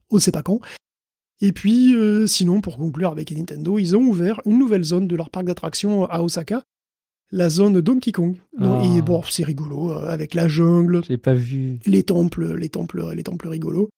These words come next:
Speaker 1: Il y a des tambours, des jeux de rythme avec des tambours, voilà, il y a des gros costumes de Donkey, des gens avec des gros costumes de Donkey Kong, et puis il y a une marionnette robot de Cranky Kong qui est assez bien foutue. Je sais pas, ça t'intéresse, toi ? Je sais pas, t'es
Speaker 2: Mais oui, mais moi, je
Speaker 1: t'es client de l'univers Donkey ?
Speaker 2: Alors oui, complètement, et je, je rêve un jour, euh, de, de peut-être aller, euh, visiter le Japon. Tu vois, il y a pas énormément de, de pays que j'aimerais vraiment visiter, mais je pense que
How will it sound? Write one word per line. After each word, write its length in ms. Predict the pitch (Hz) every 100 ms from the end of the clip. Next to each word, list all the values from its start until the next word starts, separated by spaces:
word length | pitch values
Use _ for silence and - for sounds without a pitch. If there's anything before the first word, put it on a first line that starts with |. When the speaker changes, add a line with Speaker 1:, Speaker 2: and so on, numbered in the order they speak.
| _ _ _ _ -
Speaker 1:
Il 40 |
y 40 |
a 40 | 208
des 100 | 220
tambours, 460 | 220 196 196 208
des 100 | 185
jeux 120 | 170 170
de 60 |
rythme 220 | 175 185
avec 160 | 170 151
des 100 | 151
tambours, 520 | 156 151 151 170 175
voilà, 240 | 151 151 156
il 40 |
y 40 |
a 40 | 147
des 120 | 143
gros 180 | 139 180
costumes 380 | 180 147 190 175
de 80 |
Donkey, 580 | 165 170 165 175 165 170
des 160 | 175 175
gens 160 | 190
avec 160 | 214 160
des 80 | 160
gros 160 | 226
costumes 300 | 247 226 247
de 80 | 208
Donkey 260 | 175 175 170
Kong, 260 | 190 247
et 60 | 190
puis 140 | 170
il 20 | 180
y 20 |
a 40 |
une 60 | 190
marionnette 420 | 240 240 240 240
robot 320 | 190 190 214
de 80 | 202
Cranky 320 | 180 226 233
Kong 180 | 190 190
qui 120 | 202
est 20 | 170
assez 220 | - 233
bien 160 | 202
foutue. 300 | 190 160 -
Je 40 | 190
sais 40 |
pas, 80 | 190
ça 100 | 170
t'intéresse, 400 | 185 196 208 233
toi ? 120 | - 208
Je 80 |
sais 120 | 180 180
pas, 140 | 196
t'es 160 | 190 175
Speaker 2:
Mais 140 | 156
oui, 300 | 165 214 233
mais 80 | 156
moi, 120 | 139 170
je 160 | 143
Speaker 1:
t'es 100 | 143
client 340 | - 190 208 214
de 120 | 196
l'univers 420 | 180 185 180 190
Donkey ? 240 | 196 185
Speaker 2:
Alors 260 | 180 143 139
oui, 140 | 175
complètement, 640 | 220 151 131 151 - 214 202
et 80 | 139
je, 220 | 123 135
je 160 | 123
rêve 340 | 131 147 202 165
un 140 | 143
jour, 420 | 135 151 190 165
euh, 160 | 135 127
de, 220 | 123 127
de 100 | 123
peut-être 440 | 123 143 165 165 143
aller, 260 | 135 165
euh, 160 | 151 123
visiter 480 | 120 139 143 156 160
le 60 |
Japon. 300 | 139 139 226
Tu 60 | 214
vois, 120 | 151
il 20 |
y 60 | 135
a 40 |
pas 140 | 131 -
énormément 500 | 185 180 175 160 170
de, 180 | 143 135
de 120 | 123
pays 340 | 123 143 165 180
que 100 | 127
j'aimerais 300 | 131 120 131
vraiment 220 | 127 147
visiter, 260 | 135 196
mais 60 | 180
je 60 | -
pense 140 | 147
que 140 | 147